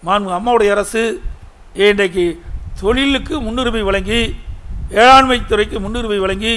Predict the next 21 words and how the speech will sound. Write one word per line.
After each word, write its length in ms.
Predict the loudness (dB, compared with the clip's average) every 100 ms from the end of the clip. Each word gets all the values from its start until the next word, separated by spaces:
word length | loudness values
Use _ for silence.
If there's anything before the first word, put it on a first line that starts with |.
| -4
இரு 140 | -6 -6 -2
தொழிலும் 380 | -2 4 2 2 -6 -20 -20 -20 -20 -8 -2
இரண்டு 220 | 0 0 -4
கண்களை 300 | -4 -2 -2 2
போல 200 | 0 0 0
பாதுகாத்து 520 | 0 2 2 0 0 -2 -2 -16 -20 -20 -8 -4
இன்றைக்கு 240 | -2 0 4
வேளாண் 300 | 6 6 4
தொழிலும் 320 | 2 2 0
சிறக்க 220 | 0 2 4 4
வேண்டும். 260 | 4 0 -4 -18 -20 -20 -4 4
அதனால் 320 | 6 6 4
படித்த 280 | 2 2 0
இளைஞர்களுக்கு 380 | 0 2 0 0 4
வேலைவாய்ப்பு 360 | 6 6 4 0
கிடைக்க 280 | 0 2 2
என்பதற்காக 440 | 2 0 4 4 2
புதிய 200 | -2 0 0
தொழில் 260 | 0 -4 -2
துவங்குவதற்கான 600 | -2 0 -2 -4 -8 -8
உண்டான 280 | -8 -8 -8